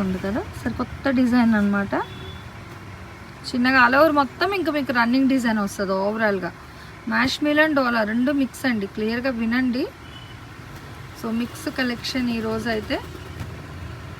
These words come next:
అలాగే కట్ కాన్సెప్ట్, జాయింట్ ఎక్కడికైనా రావచ్చు.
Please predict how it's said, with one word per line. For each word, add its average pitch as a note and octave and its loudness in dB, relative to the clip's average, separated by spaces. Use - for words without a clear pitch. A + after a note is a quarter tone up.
అలాగే A3+ 0
కట్ A3+ -4
కాన్సెప్ట్, A#3 0
జాయింట్ A#3 2
ఎక్కడికైనా A3+ -2
రావచ్చు. A3+ -2